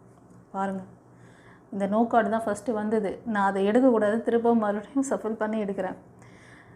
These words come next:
என்ன மெசேஜ் கொடுக்குறாருன்னா, "Meditation bring answer." ஆ,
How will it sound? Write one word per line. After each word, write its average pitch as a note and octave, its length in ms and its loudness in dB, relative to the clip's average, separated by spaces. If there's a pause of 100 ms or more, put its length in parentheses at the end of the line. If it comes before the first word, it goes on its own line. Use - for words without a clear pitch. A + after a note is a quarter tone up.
(140)
என்ன A#3+ 260 6
மெசேஜ் B3+ 380 4
கொடுக்குறாருன்னா, A3+ 760 2 (380)
"Meditation B3 580 4
bring A#3 220 4
answer." G#3+ 500 0 (1800)
ஆ, G#3 480 2